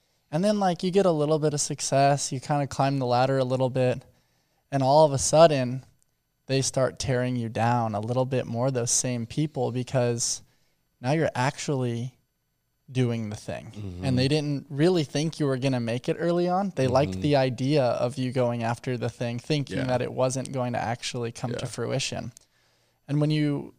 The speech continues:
Speaker 1: stubbornly persist in the pursuit of your dreams and you don't think about the end game, you think,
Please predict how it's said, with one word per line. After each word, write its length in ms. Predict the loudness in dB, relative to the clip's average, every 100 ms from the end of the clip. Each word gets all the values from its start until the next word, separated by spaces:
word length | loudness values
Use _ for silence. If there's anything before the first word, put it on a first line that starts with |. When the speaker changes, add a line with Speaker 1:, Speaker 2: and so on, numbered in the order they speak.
| _ _
Speaker 1:
stubbornly 680 | -4 2 4 6 4 0 -2
persist 760 | -2 -4 -2 0 0 0 -4 -4
in 80 | -6
the 80 |
pursuit 400 | -6 -4 -2 -2
of 100 | -2
your 120 | -2 -4
dreams 500 | -2 -2 -2 -4 -4
and 80 |
you 60 | -2
don't 280 | 0 -2 -4
think 580 | -6 -2 -2 -4 -12 -20 _ _ _ _ _
about 420 | -6 0 0 0 -2
the 160 | -4
end 320 | -2 0 -2 -4
game, 280 | -8 -8 -6
you 120 | -6
think, 420 | -2 -4 -4 -8